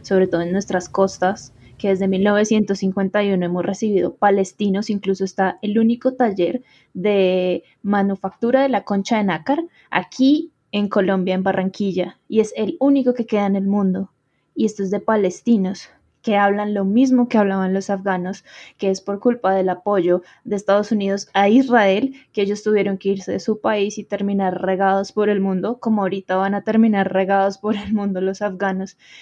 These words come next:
y que solamente la onu y la otan dice como,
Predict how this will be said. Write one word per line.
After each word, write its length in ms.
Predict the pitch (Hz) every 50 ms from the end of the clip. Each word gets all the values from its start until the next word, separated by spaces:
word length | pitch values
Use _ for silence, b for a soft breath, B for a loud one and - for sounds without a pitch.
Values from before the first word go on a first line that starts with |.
| B B B
y 100 | - -
que 100 | - 208
solamente 600 | 214 220 214 214 208 202 214 214 214 214 214 233
la 240 | 226 233 196 185 185
onu 420 | 190 208 220 214 214 214 220 220 -
y 120 | 233 214
la 140 | 196 190 180
otan 360 | 180 180 - 196 196 196 196
dice 300 | 190 214 202 - 208 196
como, 300 | - 214 208 202 190 b